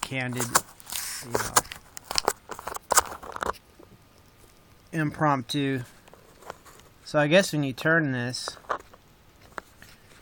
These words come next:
probably cuts open the seal. Little claws. So, um,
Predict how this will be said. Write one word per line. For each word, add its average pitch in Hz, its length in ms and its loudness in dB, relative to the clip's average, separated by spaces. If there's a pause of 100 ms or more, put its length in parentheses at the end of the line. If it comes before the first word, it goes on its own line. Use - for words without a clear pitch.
(380)
probably 147 240 -2
cuts - 340 -2
open 143 280 -2
the 127 100 -6
seal. 147 500 0 (3000)
Little - 200 -10
claws. 131 760 0 (2000)
So, 107 420 -8 (160)
um, 113 200 -6